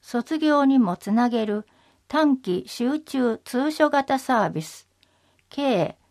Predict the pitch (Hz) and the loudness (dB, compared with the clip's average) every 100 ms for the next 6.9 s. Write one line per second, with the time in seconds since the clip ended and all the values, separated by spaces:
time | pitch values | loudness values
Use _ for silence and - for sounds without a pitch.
0 | _ - 254 302 311 294 277 285 269 262 | _ -8 -2 0 0 -4 -2 0 0 0
1 | 262 254 240 226 196 - - - _ _ | 2 2 2 -2 -2 -4 -10 -10 _ _
2 | _ _ _ _ - 254 302 311 233 202 | _ _ _ _ -12 -2 0 2 4 2
3 | 220 277 311 311 302 262 208 185 170 - | 2 0 2 2 4 4 2 -2 -2 -2
4 | 220 220 - - 247 233 208 202 208 _ | -4 -8 -8 -6 -6 -4 -2 -2 -4 _
5 | _ _ - 247 247 330 330 320 262 226 | _ _ -8 -8 -6 -4 2 2 2 -2
6 | - 208 175 - 233 277 226 160 | -4 -2 -2 -4 -2 0 0 -2